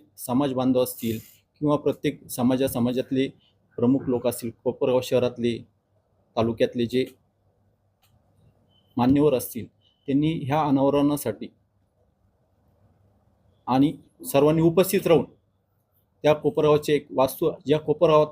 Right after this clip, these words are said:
आपल्या कोपरगावात एक भूतोन भविष्य असा अण्णाभाऊंचा पुतळा ह्या कोपरगावमध्ये झालेला आहे.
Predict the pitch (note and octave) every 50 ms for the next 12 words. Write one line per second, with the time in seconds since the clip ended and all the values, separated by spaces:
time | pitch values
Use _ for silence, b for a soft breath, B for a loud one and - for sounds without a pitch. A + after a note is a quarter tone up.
0 | - _ - C3+ A#2 - D#3 D#3 D#3 C#3+ - - D3 C#3+ C#3+ - D#3 C3 B2 A2+
1 | A2+ B2 C3 C3 D#3 D#3 D#3 D3 A#2+ A#2+ B2+ C3+ B2 - D3 C3+ C3 C3 - D3
2 | C3+ - - _ _ _ _ _ _ _ _ _ _ B2+ C3 C#3+ D3 C#3+ B2 B2
3 | C3 C3 C3 C3 C#3 C3 - - C3 - D3 D3 C#3 C#3+ - _ _ _ _ _
4 | - B2+ B2 A#2+ - B2 - C#3 B2+ B2 B2+ C3 A#2+ B2 G#2+ G#2+ G2 G#2 G#2+ G2+
5 | - - -